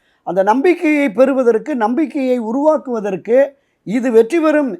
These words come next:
என்கிற அந்த தோற்றத்தை ஏற்படுத்த எடப்பாடி பழனிசாமி தவறிவிட்டார் என்பதுதான் என்னுடைய குற்றச்சாட்டு.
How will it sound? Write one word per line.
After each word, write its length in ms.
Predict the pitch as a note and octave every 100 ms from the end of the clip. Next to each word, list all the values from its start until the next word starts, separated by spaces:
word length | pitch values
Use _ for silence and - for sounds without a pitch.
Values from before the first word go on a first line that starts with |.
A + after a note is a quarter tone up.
| -
என்கிற 460 | F3+ C#4 C4+ C4+ A3+
அந்த 480 | D#3+ A#3 C4 A#3+ G#3+
தோற்றத்தை 640 | A#3 D#4 F4+ F4 D4+ D#4 C4
ஏற்படுத்த 500 | B3+ B3 A3+ A3 A#3
எடப்பாடி 380 | G3+ F#3 F#3+
பழனிசாமி 800 | F3 E3 E3+ E3 D#3 C#3+ C#3 C3+ C3+ -
தவறிவிட்டார் 680 | D3 F#3 D#4+ C#4 G3 G3+ F3+
என்பதுதான் 380 | D3 C#3 C#3 D#3+
என்னுடைய 300 | C3+ C3 B2
குற்றச்சாட்டு. 640 | C#3 F#3 - C#3+ A#2